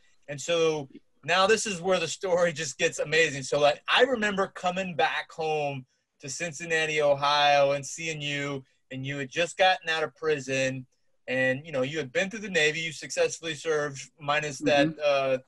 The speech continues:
Speaker 1: thing we just discussed, and you
Speaker 2: Yeah.
Speaker 1: were working, like, like, minimum wage.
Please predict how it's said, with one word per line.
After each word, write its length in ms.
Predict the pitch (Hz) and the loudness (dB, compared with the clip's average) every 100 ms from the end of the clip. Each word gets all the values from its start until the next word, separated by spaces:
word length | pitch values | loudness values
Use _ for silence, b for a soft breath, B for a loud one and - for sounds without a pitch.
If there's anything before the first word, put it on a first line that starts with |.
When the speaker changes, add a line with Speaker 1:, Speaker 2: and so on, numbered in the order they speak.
| - | -2
Speaker 1:
thing 220 | 170 151 | -2 -2
we 80 | 147 | -8
just 200 | 143 135 | -10 -12
discussed, 600 | 127 - 165 139 135 - _ _ _ | -14 -4 2 2 0 -14 _ _ _
and 80 | 143 | -10
you 100 | 156 | -2
Speaker 2:
Yeah. 120 | 160 147 | 0 2
Speaker 1:
were 40 | |
working, 520 | 151 185 196 180 175 - | 4 2 2 0 -2 -6
like, 440 | 143 131 139 135 127 139 | -2 -2 -2 -10 -8 -4
like, 200 | 131 127 | -4 -4
minimum 480 | 135 170 202 196 170 | -6 -4 -2 -2 4
wage. 540 | 160 160 147 131 131 | 6 6 2 -4 -8